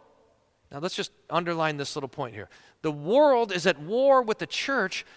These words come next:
but the church is not at war with the world. Jesus tells us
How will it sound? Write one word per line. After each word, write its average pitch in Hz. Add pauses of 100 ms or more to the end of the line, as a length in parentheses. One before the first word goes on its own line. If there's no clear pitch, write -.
(120)
but 180
the 180
church -
is 160
not 233
at 185
war 202
with 180
the 156
world. 196 (2500)
Jesus 262
tells 240
us 214